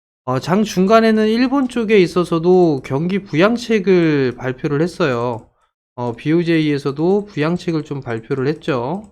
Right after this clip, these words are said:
금일 저녁 열한 시 에, 어, 지세븐 화상회의, 화상회의를 진행하겠다라고 얘기를 좀 했었습니다. 여전히 이제 포인트는 국제 공조로 들어가는 그런 사항들이에요.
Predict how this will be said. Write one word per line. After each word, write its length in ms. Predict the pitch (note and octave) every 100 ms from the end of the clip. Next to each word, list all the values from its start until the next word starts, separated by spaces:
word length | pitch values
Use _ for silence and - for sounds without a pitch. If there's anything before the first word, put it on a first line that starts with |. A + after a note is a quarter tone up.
| _
금일 380 | - E3 G3+ G3
저녁 380 | E3 C#3+ F3 B2+
열한 320 | C3 F#3 G3+
시 1000 | G3 - F#3+ F#3 F3+ F3 E3+ E3+ D#3+ D#3
에, 420 | F#3 G#3 A3+ A3+ - _
어, 180 | B2+ B2
지세븐 960 | - D3+ - G#3 F#3+ F3 D#3+ C#3 B2
화상회의, 840 | A#2+ G#3 G#3+ A#3 G#3+ F#3 G#3 B3 - _ -
화상회의를 680 | G3 G#3+ G#3 G#3 G3 F3 E3
진행하겠다라고 1300 | E3 C3+ C3+ C#3 F#3+ F3 - D3+ D#3+ D3+ B2+ A#2+ C3
얘기를 600 | A#2+ A2+ B2+ B2+ B2 A#2+
좀 180 | A2 C3
했었습니다. 760 | D3+ D#3+ G3+ - A#2+ G#2+ A2+ A#2+ - -
여전히 340 | C#3 G3+ A3
이제 560 | F3+ G3 G3 F#3 D3+ -
포인트는 960 | - B3+ C#4 C4 G3+ F#3+ G3 F3 B2 A#2+
국제 460 | - - - G3
공조로 720 | F#3 C#3 D#3+ F3+ G#3 G3 G3
들어가는 480 | G3 D#3 D#3+ D#3 D3
그런 240 | C3 A#2+
사항들이에요. 920 | A#2+ E3 A3 A3 E3 B2 A2+ D3 G#3+